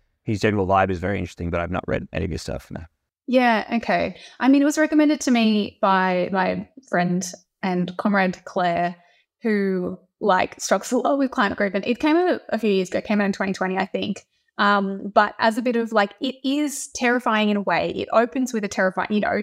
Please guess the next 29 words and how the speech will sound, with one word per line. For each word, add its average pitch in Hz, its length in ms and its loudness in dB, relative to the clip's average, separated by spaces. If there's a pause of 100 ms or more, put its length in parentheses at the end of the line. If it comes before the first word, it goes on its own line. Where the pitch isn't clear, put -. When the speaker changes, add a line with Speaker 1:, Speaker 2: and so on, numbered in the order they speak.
Speaker 2:
talks 214 360 -2
about, 175 340 -2 (220)
it's 208 140 -2
kind 254 180 4
of, 233 80 4
it's 226 120 -2
like 202 140 0
a, 196 240 4 (160)
um, 185 460 0 (200)
almost 220 280 0
sci-fi 190 580 2
futuristic, 190 1200 -2 (640)
uh, 202 640 2 (720)
novel, 202 880 2
but 202 240 2 (100)
it 214 240 0
is 208 240 2
written 214 340 2
as 208 200 2
though 190 220 4
it's, - 200 -6
like, 175 380 0
an 196 100 2
historical 190 560 0
account 185 420 -2
using 196 380 2
fictional 180 840 -2
kind 175 300 0
of, 175 220 -4